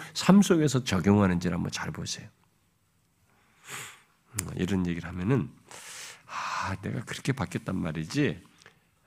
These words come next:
어? 아버지께서 사랑하는 자식에게 무엇이라도 주시려는 듯이 사랑스러운 눈으로 된다는 거지.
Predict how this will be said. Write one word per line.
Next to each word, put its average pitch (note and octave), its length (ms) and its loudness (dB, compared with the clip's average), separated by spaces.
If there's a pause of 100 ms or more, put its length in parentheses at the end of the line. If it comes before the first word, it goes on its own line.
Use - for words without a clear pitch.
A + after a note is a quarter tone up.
(200)
어? C#3+ 320 -8
아버지께서 F2+ 720 -8
사랑하는 G2+ 400 -6
자식에게 - 560 -10 (100)
무엇이라도 E3 600 0
주시려는 G#2+ 680 -2
듯이 G#2 240 -6
사랑스러운 A2 580 2
눈으로 E2 120 -2
된다는 E2+ 400 0
거지. E2+ 340 0